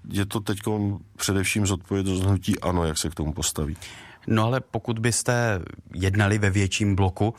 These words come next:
Speaker 2: tak byste měli mnohem větší sílu i v těch povolebních vyjednáváních, protože třeba to vaše dnešní ranní jednání, tak šest poslaneckých klubů má sílu osmdesáti pěti hlasů, což je ještě více, než má hnutí ano, které má sedmdesát osm. Tak nebylo by to jednání potom rovného s rovným?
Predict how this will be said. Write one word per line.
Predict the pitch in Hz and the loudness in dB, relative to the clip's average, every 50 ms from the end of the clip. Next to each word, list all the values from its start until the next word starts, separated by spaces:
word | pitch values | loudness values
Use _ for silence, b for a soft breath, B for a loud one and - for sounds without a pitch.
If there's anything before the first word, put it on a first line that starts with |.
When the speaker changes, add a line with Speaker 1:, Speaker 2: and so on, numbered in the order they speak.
| B B B B B B | B B B B B B
Speaker 2:
tak | - 98 90 | -2 -2 0
byste | 101 95 - - 117 113 | 0 -2 0 0 0 2
měli | 113 113 113 117 117 120 123 - - | 2 2 0 0 0 0 -2 -4 -2
mnohem | - 87 107 110 123 | 0 2 4 4 4
větší | 117 120 117 - 135 | 4 2 0 0 0
sílu | 120 - 135 131 135 | 0 0 0 0 2
i | 110 135 | 0 0
v | - | 0
těch | - 143 - | -2 -4 -2
povolebních | - 135 127 143 143 147 151 160 160 165 | -2 -2 0 0 0 0 0 -2 -2 0
vyjednáváních, | 202 220 202 135 110 101 101 98 92 92 87 - | 0 0 2 2 2 2 2 2 0 0 0 0
protože | - 98 101 110 113 110 | -2 0 2 2 2 2
třeba | - - 113 117 120 B B B B | 2 2 2 2 0 B B B B
to | B 101 | B -2
vaše | 107 113 - 120 | -2 0 0 0
dnešní | 98 98 101 98 - - 113 117 113 B B B B B B | 2 2 2 2 2 2 2 0 0 B B B B B B
ranní | - 98 101 104 107 110 | 0 0 0 0 0 2
jednání, | 113 110 104 110 104 107 107 110 110 110 | 0 2 2 4 2 4 2 2 2 2
tak | 107 110 - - - - - - - - - - - | 0 -2 -2 -4 -10 -8 -8 -10 -10 -12 -10 -6 -2
šest | - - 117 113 - - - B B B B | 2 2 2 2 2 -4 -6 B B B B
poslaneckých | - 107 - 107 107 104 - - 110 | -4 0 2 2 2 2 0 -4 -6
klubů | - - 107 104 110 | -2 0 2 2 4
má | 110 110 110 110 | 4 2 2 2
sílu | 107 - - 117 113 | 0 0 0 0 0
osmdesáti | - - - - 107 104 101 - 113 110 107 - 107 | 0 0 0 0 0 0 2 2 0 0 0 -4 -6
pěti | - - 104 98 - - 113 110 B B B B B B | -2 -2 -2 0 2 0 0 0 B B B B B B
hlasů, | - 98 95 92 - 107 107 | -2 0 0 0 0 -2 -2
což | - 104 98 - | 0 0 2 2
je | 107 | 2
ještě | 101 98 - 113 | 2 2 2 0
více, | 104 104 - - 104 | 0 2 0 2 0
než | 107 101 - | 0 2 2
má | 110 110 | 0 2
hnutí | 107 113 113 104 - 120 | 2 0 0 0 0 -2
ano, | 127 143 120 87 | 0 0 -2 -2
které | - 87 87 85 | -2 -2 0 2
má | 87 85 | 2 2
sedmdesát | 82 - 90 90 85 82 - - 87 87 - | 2 0 0 0 0 0 0 0 0 0 0
osm. | - - - 95 90 | -2 -2 0 0 0
Tak | 92 95 - | 0 2 2
nebylo | 101 101 104 120 139 135 | 2 2 2 2 0 0
by | 120 123 123 | 0 -2 0
to | - 123 | 2 0
jednání | 120 113 117 117 113 113 117 110 | 2 2 2 2 2 0 -2 -4
potom | - 117 - 120 117 120 B B B B B B B | -4 -2 0 0 0 0 B B B B B B B
rovného | - 110 101 107 107 107 117 | 0 2 2 2 2 2 2
s | 117 - | 0 2
rovným? | 113 107 95 101 98 101 123 | 2 2 2 2 2 0 0